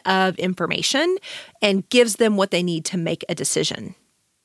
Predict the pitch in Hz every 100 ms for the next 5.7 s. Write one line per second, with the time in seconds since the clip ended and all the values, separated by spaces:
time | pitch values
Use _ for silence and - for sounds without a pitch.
0 | _ _ 240 285 403 427 311 285 277 285
1 | 208 214 - 185 175 180 165 - 151 156
2 | 156 220 302 330 233 - - 208 202 -
3 | 233 233 233 220 - 202 196 185 180 -
4 | 196 196 - - 208 196 180 160 156 160
5 | 208 175 143 208 214 214